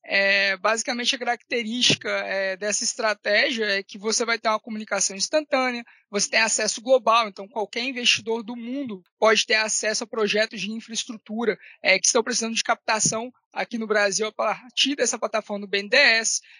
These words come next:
é, e você tem aumento de disponibilidade dessa oferta, né? Então, você, é, diminui, é, assimetrias de informação em relação aos projetos de infraestrutura aqui no Brasil.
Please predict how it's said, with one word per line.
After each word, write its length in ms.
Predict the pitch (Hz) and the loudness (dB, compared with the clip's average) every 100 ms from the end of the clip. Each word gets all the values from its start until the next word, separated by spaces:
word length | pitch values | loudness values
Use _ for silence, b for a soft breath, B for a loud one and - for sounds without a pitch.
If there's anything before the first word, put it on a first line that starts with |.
| b - | b -2
é, 340 | 190 190 196 | 2 4 2
e 100 | 240 | 4
você 240 | 262 254 | 2 2
tem 180 | 247 226 | 2 2
aumento 440 | 247 294 233 240 247 | 2 0 -4 -4 -6
de 120 | 226 | 0
disponibilidade 800 | - 262 254 254 277 226 240 226 | 0 0 -4 -6 0 4 4 0
dessa 200 | 247 302 | -4 -4
oferta, 540 | - 247 240 180 196 | -2 2 2 0 -8
né? 180 | 185 190 | -12 -14
Então, 240 | 190 214 | -8 -6
você, 460 | 233 233 262 254 214 b b b - | 0 2 4 2 0 b b b 0
é, 420 | 208 214 214 220 - _ - | 4 4 4 0 -4 _ 0
diminui, 800 | - 311 339 311 269 311 330 359 _ _ - | 4 6 4 -2 -2 -2 -4 -8 _ _ 2
é, 260 | 220 220 | 4 4
assimetrias 880 | 226 - 285 277 262 - 262 302 269 | 2 0 0 -2 -4 -4 -2 -2 0
de 100 | 247 | -2
informação 840 | 269 - 254 262 240 - 226 247 277 B B | -2 2 2 4 4 4 4 -2 -6 B B
em 120 | 247 | 2
relação 480 | 262 269 262 - 254 | 4 6 4 2 0
aos 140 | 262 - | -2 -2
projetos 520 | 277 247 233 233 - | 2 2 2 -2 -2
de 100 | 247 | -4
infraestrutura 580 | 233 269 - 247 247 247 | -4 -10 -12 -12 -12 -10
aqui 120 | 247 | -8
no 80 | 262 | 0
Brasil. 560 | 285 269 190 220 285 | 4 4 2 -4 -8